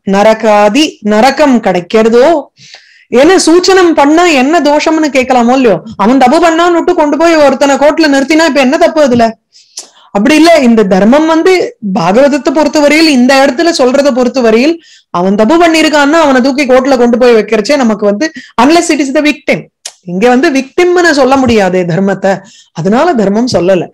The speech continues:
சுசூச்சகஸ்யாபி தத் பவேத். யாரு வந்து கோள் சொல்றாளோ அவனுக்கும் அதே அதர்ம கிருதகா ஸ்தானம்,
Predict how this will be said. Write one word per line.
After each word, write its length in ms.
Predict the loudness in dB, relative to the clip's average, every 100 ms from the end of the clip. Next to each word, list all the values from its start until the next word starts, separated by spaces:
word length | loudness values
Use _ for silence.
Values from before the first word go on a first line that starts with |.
| _ -20 -8
சுசூச்சகஸ்யாபி 1120 | -4 0 0 0 0 -2 -2 0 0 2 0
தத் 220 | -2 -4 -4
பவேத். 520 | -6 -4 -4 -4 -4
யாரு 540 | -4 -2 0 0 0 2
வந்து 320 | 0 0 -2
கோள் 280 | 0 0 0
சொல்றாளோ 560 | 0 0 -2 0 -2 -2 -6
அவனுக்கும் 600 | -2 0 0 -2 -4 -2
அதே 540 | -2 0 0 0 -2
அதர்ம 500 | -2 0 0 0 -2
கிருதகா 460 | -2 0 0 0 -2
ஸ்தானம், 500 | -4 -6 -4 -4